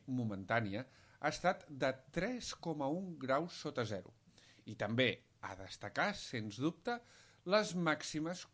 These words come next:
que portem per sota dels deu graus, és a dir, qualificades com a dies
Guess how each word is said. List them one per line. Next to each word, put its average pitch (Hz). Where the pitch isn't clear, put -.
que 104
portem 120
per 202
sota 151
dels 117
deu 113
graus, 98
és 98
a 104
dir, 107
qualificades 117
com 120
a -
dies 98